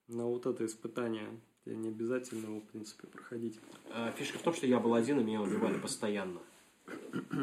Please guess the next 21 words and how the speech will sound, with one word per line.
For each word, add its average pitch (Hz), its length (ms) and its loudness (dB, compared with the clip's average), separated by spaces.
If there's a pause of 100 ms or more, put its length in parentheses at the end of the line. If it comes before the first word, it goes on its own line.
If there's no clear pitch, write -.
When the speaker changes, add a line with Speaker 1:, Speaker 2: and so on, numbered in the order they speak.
(920)
Speaker 2:
И 123 100 6
это 127 140 6
был 127 120 10
единственный 143 500 6
открытый 123 320 2
проход 117 340 2
для 101 100 0
меня, 101 220 2
куда 113 180 2
я 113 60 4
мог 113 200 0
пойти 110 240 -2
дальше. 104 300 0
Я 110 80 -2
просто 135 320 0
не 113 80 4
мог 117 180 6
оттуда 107 260 -2
выйти, 151 280 0
потому 104 340 -4
что, 95 340 -8